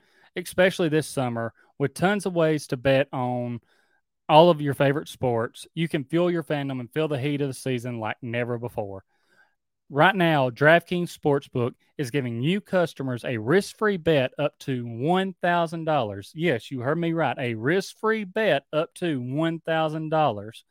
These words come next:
And so place that bet. If it doesn't win, you'll get another shot to cash in. You can throw down on all the major action for baseball, golf, M M A, and more.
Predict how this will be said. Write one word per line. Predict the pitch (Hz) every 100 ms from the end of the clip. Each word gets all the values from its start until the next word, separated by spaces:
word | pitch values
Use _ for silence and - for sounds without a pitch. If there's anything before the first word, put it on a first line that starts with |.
| _ _ _ _ _ -
And | 165 139 135 135 135 - _ _
so | - 147 139 135 - -
place | 160 185
that | - 196
bet. | 151 131
If | 131 -
it | 139
doesn't | 156 170 175
win, | 147 139 127 120 _ -
you'll | 143
get | 127 143
another | 127 139 151
shot | 143 - 123 127 _
to | -
cash | 135 127 120 110 120
in. | 104 95 - _ _ _ _ _
You | 156
can | 185 175
throw | 170 180
down | 165 147
on | 131 131 - -
all | 151 180 196
the |
major | 185 180 180
action | 175 143 165 139
for | 120
baseball, | 113 151 160 - 156
golf, | 147 143 143 143 -
M | 170 156
M | 147
A, | 139 139 135 - -
and | 135 131
more. | 135 117 107